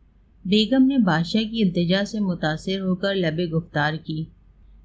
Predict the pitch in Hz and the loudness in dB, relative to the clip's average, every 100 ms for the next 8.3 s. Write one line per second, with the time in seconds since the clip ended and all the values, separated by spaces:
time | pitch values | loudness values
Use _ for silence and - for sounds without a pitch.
0 | - 240 240 240 233 180 185 214 247 185 | 0 2 2 0 2 4 4 4 4 4
1 | 165 165 180 175 180 165 143 - 151 147 | 2 0 -2 0 2 2 0 -4 -6 -4
2 | 143 143 - _ _ _ _ _ _ _ | -6 -8 -12 _ _ _ _ _ _ _
3 | - - 175 190 196 165 156 160 202 - | -2 2 2 2 0 0 0 -4 -8 -10
4 | - - 170 170 170 175 202 165 143 - | -14 -2 0 2 2 0 0 -2 -4 -12
5 | - - - - - - 190 214 247 269 | -20 -20 -20 -20 -20 -6 0 2 2 0
6 | 262 233 196 180 185 202 214 208 220 226 | 2 2 2 2 2 2 0 0 -4 -4
7 | - 185 185 185 190 202 190 190 214 220 | -2 2 2 2 -2 -4 -4 -2 -2 -4
8 | - 202 202 | -4 -4 -2